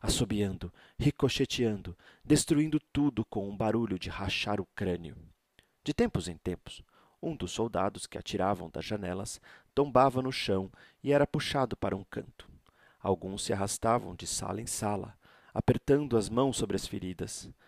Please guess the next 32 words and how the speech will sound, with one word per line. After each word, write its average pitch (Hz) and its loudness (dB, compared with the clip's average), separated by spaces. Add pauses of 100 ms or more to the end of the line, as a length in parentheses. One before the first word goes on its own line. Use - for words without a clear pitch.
(160)
Na 139 0
cozinha 131 0
já 127 4
tinha 147 -4
um 147 -4
soldado 156 0
morto, 151 -2 (320)
com - -4
a 143 0
testa - 4
partida. - -4 (640)
O 107 -6
semicírculo 117 0
dos 101 -2
inimigos 101 -2
austríacos 98 -2 (300)
ia 123 6
se - 2
fechando. - -2 (1040)
A - -6
certa 156 -2
altura, 92 -10 (260)
o - -16
capitão, 101 0 (400)
até 135 2
então 101 2 (120)
impassível, - -2 (340)
fez 170 6
um 165 0
sinal 156 4
de 143 0
preocupação - 0